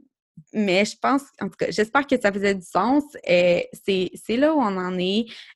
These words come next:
Euh, je vais continuer de vous amener aussi dans la planification du mariage. Euh, si, euh, il y a des, des anecdotes et tout ça, je vais vous les partager, euh, en, que ce soit là, en stories,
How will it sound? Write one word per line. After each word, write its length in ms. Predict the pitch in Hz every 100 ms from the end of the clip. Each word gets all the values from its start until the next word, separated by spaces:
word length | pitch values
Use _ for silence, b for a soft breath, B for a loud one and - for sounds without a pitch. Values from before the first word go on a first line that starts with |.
| -
Euh, 60 | 175
je 80 |
vais 100 | 175
continuer 400 | 180 214 202 220
de 260 | 220 202 180
vous 100 | 190
amener 260 | 180 202 208
aussi 260 | 214 - 208
dans 160 | 190
la 100 | 180
planification 640 | 175 185 180 180 180 185 190
du 80 | 175
mariage. 460 | 175 180 185 190
Euh, 140 | 180 175 _
si, 360 | 190 190 190 175
euh, 140 | 165
il 120 | 170
y 60 | 175
a 60 | 170
des, 320 | 170 165 170
des 260 | 170 180 170
anecdotes 500 | 185 180 175 175 196
et 100 | 226
tout 140 | 220 -
ça, 220 | - 196
je 100 | 202
vais 160 | 190 180
vous 180 | 180 180
les 140 | 170
partager, 800 | 170 185 - 180 175 175 190 214 B B B -
euh, 380 | 175 165 160 160 -
en, 280 | 180 175 185
que 120 | - 180
ce 120 | 170
soit 220 | 180 185
là, 340 | 185 180 175 -
en 140 | 185
stories, 680 | 180 - 190 190 196 196 185